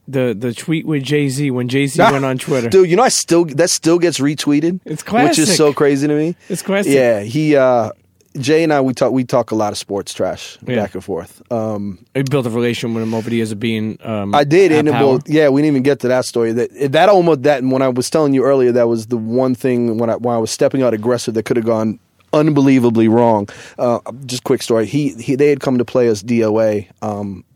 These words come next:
Speaker 2: and this was my first or second year at Power. And I had a relationship with Jay, but we, we knew each other, but we didn't know each o-, know each other.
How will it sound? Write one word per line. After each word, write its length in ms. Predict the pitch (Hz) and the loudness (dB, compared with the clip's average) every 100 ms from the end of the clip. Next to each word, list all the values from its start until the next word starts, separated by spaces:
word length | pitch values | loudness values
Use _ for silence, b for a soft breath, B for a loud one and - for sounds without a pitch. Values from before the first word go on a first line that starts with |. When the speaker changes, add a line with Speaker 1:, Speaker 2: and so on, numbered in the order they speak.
| - | -8
Speaker 2:
and 140 | 110 107 | -6 -4
this 100 | 117 | -6
was 180 | 107 | -6
my 260 | 107 101 98 | -6 -6 -8
first 580 | - _ - 120 151 - | -12 _ -6 -4 -4 -10
or 20 | |
second 340 | - 113 - 131 | -10 -10 -6 -4
year 160 | 139 | -4
at 80 | 117 | -4
Power. 400 | 147 147 160 175 B B B B | -2 -2 -2 -6 B B B B
And 80 | 143 | 0
I 80 | 202 | 2
had 100 | 175 | 2
a 40 | |
relationship 480 | 131 127 147 117 110 | 2 2 0 -2 -4
with 100 | 104 | -4
Jay, 120 | 107 | -4
but 100 | 104 | -2
we, 140 | 113 131 | -2 -2
we 120 | 147 | -2
knew 240 | 123 127 | 0 0
each 140 | 113 - | -2 -4
other, 160 | 101 | -6
but 140 | 92 101 | -6 -6
we 80 | 117 | -4
didn't 180 | 98 | -4
know 180 | 107 107 | -4 -6
each 140 | 107 90 | -6 -10
o-, 100 | 76 | -10
know 240 | 104 95 | -10 -12
each 120 | 87 | -12
other. 240 | 92 85 | -14 -14